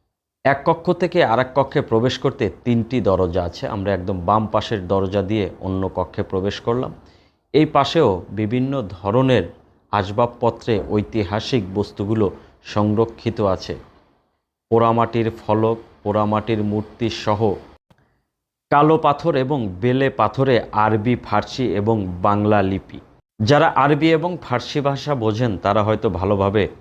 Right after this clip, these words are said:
বুঝতে পারবেন। এই যে বেলে পাথর, এখানে বাংলা লেখা আছে। এখানে বেশ কিছু পোড়ামাটির ফলক,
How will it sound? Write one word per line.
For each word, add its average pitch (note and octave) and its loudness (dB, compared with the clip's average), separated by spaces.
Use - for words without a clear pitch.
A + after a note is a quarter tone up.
বুঝতে F#2+ -2
পারবেন। E2+ -6
এই A#2+ 2
যে B2 2
বেলে G#2 2
পাথর, G2+ -2
এখানে G#2+ -6
বাংলা G2 0
লেখা F2+ -4
আছে। - -12
এখানে F#3 4
বেশ D3 4
কিছু E3+ -2
পোড়ামাটির A#2+ 2
ফলক, B2 0